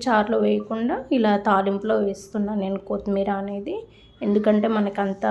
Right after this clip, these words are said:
కొంతమంది బాగా స్మెల్ వస్తే తినకుండా ఉంటారు, ఇలా తాలింపులో వేసుకుంటే సరిపోతుంది. ఈ విధంగా మంచిగా ఫ్రై చేసుకోవాలన్నమాట. ఆనియన్ మాత్రం మరి ఎక్కువగా వేగకూడదు, లైట్గా వేగాలన్నమాట ఆనియన్ అనేది.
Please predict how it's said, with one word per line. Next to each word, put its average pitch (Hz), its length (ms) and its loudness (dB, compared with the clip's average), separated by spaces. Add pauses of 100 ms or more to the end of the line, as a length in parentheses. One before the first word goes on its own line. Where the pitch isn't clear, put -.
(220)
కొంతమంది 202 460 0 (200)
బాగా 190 300 2
స్మెల్ 202 320 -2
వస్తే 208 260 -6
తినకుండా 202 460 -4 (100)
ఉంటారు, 202 300 -2 (320)
ఇలా 214 200 2
తాలింపులో 196 520 2
వేసుకుంటే 196 460 -4 (100)
సరిపోతుంది. 214 680 -2 (840)
ఈ 220 120 4
విధంగా 220 300 -2 (100)
మంచిగా 240 440 2
ఫ్రై 202 120 2 (140)
చేసుకోవాలన్నమాట. 196 840 -2 (680)
ఆనియన్ 208 360 4
మాత్రం 208 280 0 (100)
మరి 214 220 4
ఎక్కువగా 202 340 0 (100)
వేగకూడదు, 202 640 2 (1400)
లైట్గా 208 480 6
వేగాలన్నమాట 190 680 2 (180)
ఆనియన్ 190 340 0
అనేది. 190 340 0